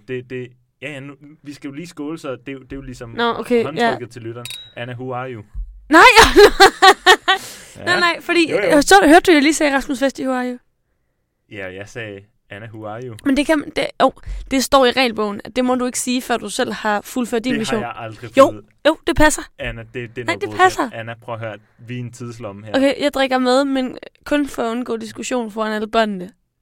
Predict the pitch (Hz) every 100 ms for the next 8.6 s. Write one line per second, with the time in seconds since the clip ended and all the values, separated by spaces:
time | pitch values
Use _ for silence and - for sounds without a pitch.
0 | _ _ _ _ _ _ - 254 220 _
1 | _ _ _ _ _ 104 98 95 95 95
2 | 95 98 92 90 92 90 _ _ _ _
3 | _ _ _ _ _ _ _ _ _ _
4 | _ _ _ _ _ _ _ _ _ _
5 | _ _ _ _ _ _ _ _ _ _
6 | _ _ _ _ _ _ _ _ _ _
7 | _ _ _ _ - 82 82 - 92 87
8 | 87 - 98 87 87 85